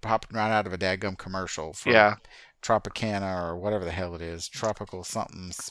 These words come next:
Speaker 1: sunscreen, and
Speaker 2: I liked
Speaker 1: drinking
Speaker 2: it.
Speaker 1: something, going on a cruise.
Speaker 2: Everything about her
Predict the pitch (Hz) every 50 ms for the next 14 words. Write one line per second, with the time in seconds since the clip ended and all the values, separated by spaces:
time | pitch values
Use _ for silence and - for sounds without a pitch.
0 | - - 110 110 107 104 101 - - - 98 101 92 90 90 87 87 82 80 -
1 | - - - 139 160 - - - - 110 104 - 107 98 87 - - 104 101 -
2 | 95 95 95 101 98 92 90 87 - 110 95 85 87 92 - - - _ - -
3 | 143 143 147 143 143 139 135 123 117 110 107 110 113 123 131 127 127 120 - -
4 | -